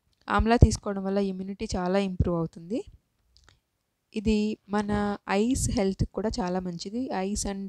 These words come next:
brain health కూడా చాలా మంచిది. ఓవరాల్‌గా ఆమ్లాలో విటమిన్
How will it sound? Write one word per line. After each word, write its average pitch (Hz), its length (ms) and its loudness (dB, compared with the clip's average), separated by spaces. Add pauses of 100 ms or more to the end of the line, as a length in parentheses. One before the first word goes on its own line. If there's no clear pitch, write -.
(100)
brain 185 340 0
health 214 340 -6
కూడా 190 200 -2
చాలా 175 240 0
మంచిది. 170 380 -8 (840)
ఓవరాల్‌గా 208 560 0
ఆమ్లాలో 196 500 -2 (680)
విటమిన్ 208 380 -4